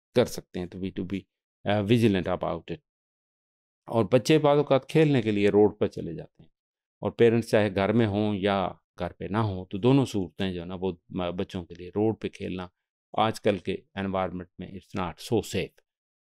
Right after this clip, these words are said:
आ, वो सिटी एरिया हो या फिर ये है कि वो,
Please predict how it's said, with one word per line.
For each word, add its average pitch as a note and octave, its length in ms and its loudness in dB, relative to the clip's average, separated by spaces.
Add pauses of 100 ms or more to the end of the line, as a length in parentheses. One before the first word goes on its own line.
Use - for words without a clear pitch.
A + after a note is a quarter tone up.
आ, G2 220 0
वो - 180 2
सिटी E3 320 2
एरिया D#3 360 8
हो D3 300 4
या G#2+ 380 2
फिर F#2 240 -4
ये E2+ 120 -6
है F2 300 -16
कि F#2+ 80 -14
वो, E2 260 -20